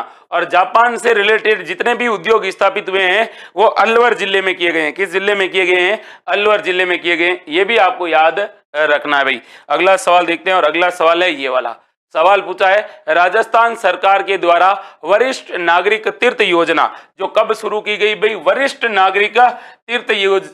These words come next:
यात्रा योजना दो हज़ार बाईस, इसमें क्या किया गया है? संशोधन किया गया है। और अब क्या किया गया है? वरिष्ठ नागरिकता, नागरिक द्वारा सहायक ले जाने के लिए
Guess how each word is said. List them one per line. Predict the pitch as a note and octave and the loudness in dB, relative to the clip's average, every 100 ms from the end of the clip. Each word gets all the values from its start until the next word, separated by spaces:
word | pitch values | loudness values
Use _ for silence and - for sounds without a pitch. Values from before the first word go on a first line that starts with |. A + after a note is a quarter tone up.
| - | -2
यात्रा | F3+ F3+ G3 G3 | 2 2 2 0
योजना | F3 F3 F#3+ G3 | 0 -4 0 0
दो | F3+ | 2
हज़ार | F#3+ F#3 F#3 | 0 2 0
बाईस, | E3 F#3 F3 - - _ - | 2 0 0 -8 -20 _ -14
इसमें | - C4 B3+ | -4 -2 0
क्या | A#3 A3 | 2 0
किया | G#3+ G#3 | 2 0
गया | F#3+ F#3+ | 2 2
है? | G3 A3 | 2 -2
संशोधन | - G3 G3 A#3 A#3 B3 | -4 -6 0 2 2 0
किया | - F#3+ | 0 0
गया | F3+ F3+ F3 | 2 2 2
है। | F#3+ G#3 - - - | 2 -2 -6 -20 -6
और | G3+ G3+ | 0 2
अब | A#3 A#3 | 2 0
क्या | A3 G#3+ | 0 0
किया | E3+ G3+ F#3+ | 2 0 2
गया | F#3 F#3 | 2 2
है? | F#3 A3 - - | 2 0 -6 -16
वरिष्ठ | D#3 G#3+ C4+ C4+ - - | 0 2 2 -2 -8 -12
नागरिकता, | F3+ F#3 G#3+ A#3 A#3 - G#3 D#3 - - - | 0 2 2 0 -6 -2 0 0 -2 -16 -2
नागरिक | F3+ A3 A#3 G#3 | 2 2 0 -6
द्वारा | F3+ G3 G#3+ A3 - - _ | 0 4 4 2 -2 -20 _
सहायक | - A#3+ B3+ C#4 A#3+ | 2 4 4 2 0
ले | G#3+ A3 | 0 0
जाने | G3 G3 G#3 | 0 0 -2
के | F#3 G3 | -2 -2
लिए | G3 G#3+ | 2 0